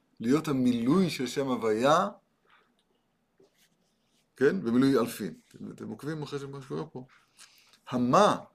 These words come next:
ככל שאדם, עולם הפוך ראיתי.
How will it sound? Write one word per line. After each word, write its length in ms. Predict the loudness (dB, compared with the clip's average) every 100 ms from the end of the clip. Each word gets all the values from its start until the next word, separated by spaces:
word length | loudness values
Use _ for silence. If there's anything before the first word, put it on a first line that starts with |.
| _ _ _ _ _ _ _ _ _ _
ככל 260 | -10 -4 -4
שאדם, 520 | -2 -2 0 -2 -2 -10 _ -20 -20 _ -20 -4
עולם 240 | 4 4
הפוך 380 | 4 0 -2 -2
ראיתי. 300 | -10 -12 -20